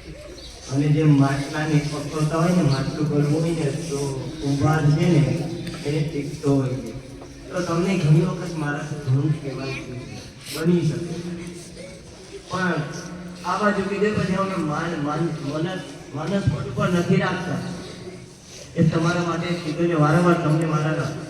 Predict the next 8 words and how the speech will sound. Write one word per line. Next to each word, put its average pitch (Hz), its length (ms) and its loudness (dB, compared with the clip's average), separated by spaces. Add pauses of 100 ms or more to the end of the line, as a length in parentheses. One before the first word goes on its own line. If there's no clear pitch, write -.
નેચર 160 400 2
અને 143 220 2
સ્વભાવની 143 440 2
ખબર 143 300 0
છે 139 220 2
તમામ 143 300 0
દીકરીઓની. 123 760 -4 (1300)
સારું, 170 420 0